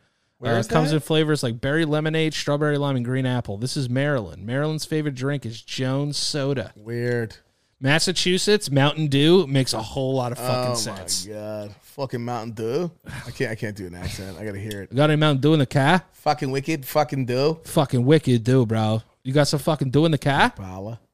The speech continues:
Speaker 1: Fucking Bala.
Speaker 2: Where'd you
Speaker 1: Chowder.
Speaker 2: pack? Did you pack next to the store with the Dew?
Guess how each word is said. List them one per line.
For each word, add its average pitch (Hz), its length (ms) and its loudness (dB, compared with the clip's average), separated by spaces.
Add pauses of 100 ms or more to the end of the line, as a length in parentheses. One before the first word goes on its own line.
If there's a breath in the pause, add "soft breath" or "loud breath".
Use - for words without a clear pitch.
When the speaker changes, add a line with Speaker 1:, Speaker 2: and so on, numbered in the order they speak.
(760)
Speaker 1:
Fucking - 320 -20
Bala. 58 380 -18
Speaker 2:
Where'd 165 220 6
you 190 80 2
Speaker 1:
Chowder. - 80 4
Speaker 2:
pack? 190 320 4
Did 139 120 -2
you 139 60 -2
pack 165 280 4
next 165 200 0
to 170 80 -4
the 160 60 4
store 170 320 4
with 160 120 2
the 143 80 0
Dew? 147 460 6